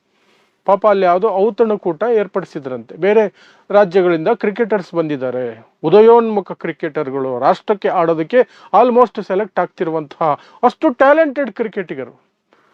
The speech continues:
ಅಲ್ಲಿ ಒಂದು ಬಾಂಬ್ ಹಾಕ್ತಾ, ಫಂಕ್ಷನ್ ಮೇಲೆ ಬಾಂಬ್ ಹಾಕಿದೆ ಪಾಕಿಸ್ತಾನ.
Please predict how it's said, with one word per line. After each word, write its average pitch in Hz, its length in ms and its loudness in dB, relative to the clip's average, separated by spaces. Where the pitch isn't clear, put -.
ಅಲ್ಲಿ 120 180 -8
ಒಂದು 190 220 -2
ಬಾಂಬ್ 143 260 -4
ಹಾಕ್ತಾ, 127 360 -10
ಫಂಕ್ಷನ್ 196 560 -2
ಮೇಲೆ 185 180 0
ಬಾಂಬ್ 156 300 -2
ಹಾಕಿದೆ 151 380 -8
ಪಾಕಿಸ್ತಾನ. 151 600 -16